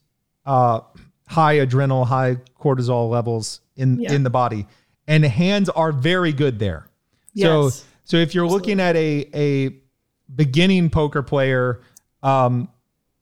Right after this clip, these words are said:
Speaker 1: often, like, if they go to re-raise you and the hands are a little shaky, that, that means, like, aces or kings. Like, it's just so much
Speaker 2: <laughs>
Speaker 1: adrenaline. They can't help.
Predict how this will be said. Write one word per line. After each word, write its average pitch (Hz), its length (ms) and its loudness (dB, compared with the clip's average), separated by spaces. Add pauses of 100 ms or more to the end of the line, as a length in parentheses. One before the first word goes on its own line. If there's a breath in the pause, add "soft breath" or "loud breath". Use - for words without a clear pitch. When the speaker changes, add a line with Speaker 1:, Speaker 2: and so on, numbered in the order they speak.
(140)
Speaker 1:
often, 156 440 2
like, 139 180 0
if 127 80 -6
they 139 120 -2
go 139 120 0
to 131 80 -2
re-raise 143 600 0
you 139 100 0
and 127 80 0
the 120 40 0
hands 139 300 0
are 135 100 0
a 131 80 0
little 127 160 0
shaky, 135 600 -2
that, 131 380 -2
that 131 120 -4
means, 131 380 -4
like, 127 240 0
aces 127 340 -4
or 127 80 -2
kings. 135 540 -2
Like, 127 200 0
it's 202 280 0
just 269 280 0
so 185 160 0
much 175 180 -2
Speaker 2:
<laughs> - 20 -6
Speaker 1:
adrenaline. 165 640 -2
They 151 100 -2
can't 156 220 -2
help. 156 200 -2